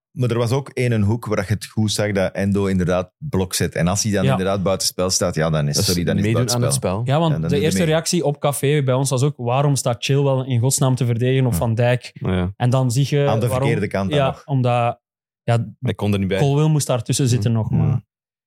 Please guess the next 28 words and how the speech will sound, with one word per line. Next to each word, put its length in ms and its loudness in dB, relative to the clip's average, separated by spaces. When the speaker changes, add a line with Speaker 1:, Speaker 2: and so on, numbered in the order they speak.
Speaker 2:
ehm, 420 0
Speaker 1:
Nee, 140 0
nee, 140 2
ik 120 -4
vond 140 0
dat 200 0
wel 240 0
terecht. 440 -4
Als 120 0
ik 240 -2
alle 480 -2
camera 440 0
angles 320 0
had 140 -2
gezien 340 0
uiteindelijk, 480 -2
vond 120 0
ik 60 -2
het 160 -18
wel 80 0
terecht. 440 -6
Speaker 2:
Maar 100 -2
wat 100 2
ik 60 0
nog... 260 -4
Die, 240 0
die 180 0
Kelleher, 500 0